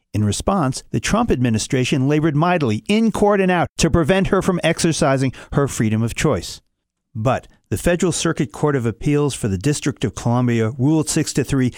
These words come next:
that Jane Doe has rights. And her fear of being beaten up and terrorized if she returned home, and the fact that she has a good chance of staying in America, those arguments carried the day.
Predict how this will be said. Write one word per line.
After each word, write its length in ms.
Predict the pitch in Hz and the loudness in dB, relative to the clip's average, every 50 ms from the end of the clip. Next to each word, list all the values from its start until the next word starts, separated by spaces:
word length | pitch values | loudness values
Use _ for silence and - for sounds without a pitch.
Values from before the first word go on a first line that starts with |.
| - - - | -10 -6 -2
that 180 | 120 104 101 | -2 -2 0
Jane 400 | - - 143 147 143 143 143 139 | 0 0 2 2 2 2 2 2
Doe 280 | 123 135 131 131 127 120 | 2 2 2 4 2 0
has 420 | 101 - 131 127 123 120 101 101 | 0 0 0 2 2 0 0 0
rights. 500 | 104 127 123 107 85 - - - - - _ _ _ _ _ _ - | 0 0 0 0 -2 -4 -8 -10 -10 -10 _ _ _ _ _ _ -6
And 360 | 165 151 135 104 85 82 - - _ _ _ - | -2 -2 -2 -2 -4 -6 -10 -16 _ _ _ -8
her 120 | - - 107 | -6 -6 -4
fear 400 | - - 165 175 170 180 175 143 | -2 -2 0 2 2 2 2 0
of 100 | 113 113 | 0 0
being 200 | 131 120 113 98 | 0 0 0 0
beaten 300 | 95 160 185 139 123 139 | 0 -2 0 0 0 0
up 160 | 156 - - | 0 0 0
and 120 | 107 101 | -2 -2
terrorized 680 | - - - 190 202 202 196 180 170 160 156 147 - - | -2 -2 0 0 2 2 2 2 2 2 2 0 -2 -4
if 80 | 123 - | -4 -2
she 140 | - 139 120 | -2 0 0
returned 480 | 110 110 104 - - 165 160 143 110 | 0 0 -2 -2 -2 -2 0 0 0
home, 240 | 120 156 151 151 151 | 2 0 0 0 0
and 100 | 123 113 | 0 0
the 60 | 110 | 0
fact 260 | - - 170 180 - | 0 0 0 0 -2
that 100 | - 135 | -2 -2
she 100 | - 202 | 0 0
has 100 | 190 - | 2 2
a 40 | 185 | 2
good 180 | 147 180 175 - | 2 2 0 2
chance 280 | - 196 180 180 - | 0 0 0 2 0
of 80 | 175 131 | 0 -2
staying 360 | - - - 175 185 180 170 | -2 -2 0 0 2 2 2
in 100 | 175 170 | 2 2
America, 480 | 160 160 170 165 160 156 - 170 147 - _ _ _ - | 2 2 2 2 2 2 2 0 -2 -2 _ _ _ -2
those 280 | 139 139 147 151 127 | 0 2 2 2 0
arguments 520 | - 123 123 127 107 127 120 117 113 - - | 0 0 0 0 2 2 0 0 0 -2 -6
carried 380 | - - 110 107 107 101 98 | -4 -2 0 2 2 2 0
the 100 | 98 104 | 0 0
day. 420 | 98 101 101 98 90 73 - - | 0 0 0 0 0 -2 -4 -10